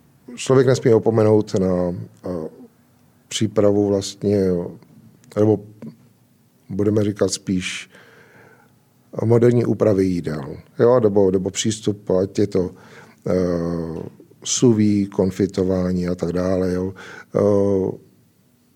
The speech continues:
využití vlastně bylinek v kuchyni a, jo, takže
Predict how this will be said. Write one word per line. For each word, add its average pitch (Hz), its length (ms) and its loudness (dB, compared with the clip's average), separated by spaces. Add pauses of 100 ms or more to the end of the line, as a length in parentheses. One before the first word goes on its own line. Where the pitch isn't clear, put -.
(1200)
využití 120 600 2
vlastně 98 400 0 (760)
bylinek 107 460 4
v - 60 -18
kuchyni 98 520 0
a, 92 100 0 (200)
jo, 135 120 6
takže 127 280 6